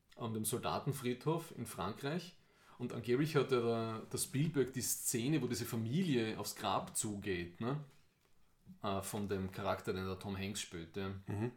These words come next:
Speaker 1: Was nicht, Captain Miller oder so irgendwie. Die haben's, glaub ich, zwei Monate lang gedreht oder so.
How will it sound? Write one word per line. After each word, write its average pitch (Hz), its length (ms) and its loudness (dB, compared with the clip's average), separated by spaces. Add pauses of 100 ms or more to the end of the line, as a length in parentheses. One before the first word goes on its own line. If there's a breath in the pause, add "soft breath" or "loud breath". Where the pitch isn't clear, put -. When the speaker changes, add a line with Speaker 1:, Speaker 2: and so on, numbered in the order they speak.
(140)
Speaker 1:
Was 98 160 -16
nicht, 85 160 -14
Captain - 320 -12
Miller 90 260 -6
oder 78 140 -10
so - 140 -12
irgendwie. 82 260 -10 (840 loud breath)
Die 95 100 -4
haben's, 98 160 -6
glaub 98 140 -4
ich, 95 60 -10
zwei 85 300 -2
Monate 120 360 -2
lang 98 200 -4
gedreht 98 320 -4
oder 85 220 -8
so. 87 200 -8